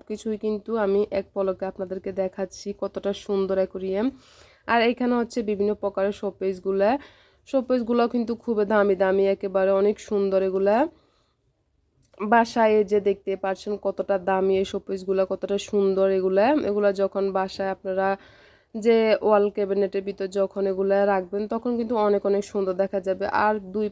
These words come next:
পাশেই কিন্তু একেবারে ফুলের দোকান অনেকগুলা এখানে আছে, অনেক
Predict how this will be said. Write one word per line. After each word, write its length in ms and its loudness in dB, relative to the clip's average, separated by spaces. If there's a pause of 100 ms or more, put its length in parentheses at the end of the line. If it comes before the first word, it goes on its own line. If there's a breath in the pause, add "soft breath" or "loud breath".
পাশেই 360 -2
কিন্তু 180 -4 (100)
একেবারে 280 -2 (100)
ফুলের 340 -2
দোকান 220 0 (200)
অনেকগুলা 500 2 (100)
এখানে 240 -2 (140)
আছে, 280 -4 (720 soft breath)
অনেক 280 2